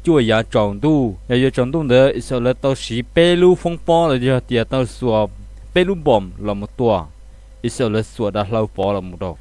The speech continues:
Giờ là một tròn để lúc chế cờ để nó, mũi chả.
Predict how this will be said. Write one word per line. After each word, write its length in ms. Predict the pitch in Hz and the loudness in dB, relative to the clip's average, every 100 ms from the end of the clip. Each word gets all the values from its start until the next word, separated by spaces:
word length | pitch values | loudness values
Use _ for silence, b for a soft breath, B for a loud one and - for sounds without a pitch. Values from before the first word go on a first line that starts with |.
| - | -10
Giờ 80 | 151 | 0
là 120 | 151 | 0
một 160 | 151 - | 0 0
tròn 240 | 170 160 | 0 2
để 140 | 151 123 | 2 2
lúc 240 | 185 180 | 0 0
chế 180 | 143 143 | 0 0
cờ 240 | - 139 | 2 2
để 100 | 113 | 2
nó, 380 | 117 139 139 120 | 0 0 0 -2
mũi 340 | 151 185 185 160 | -4 -6 -6 -8
chả. 540 | - 117 120 139 139 | -6 -2 0 0 -4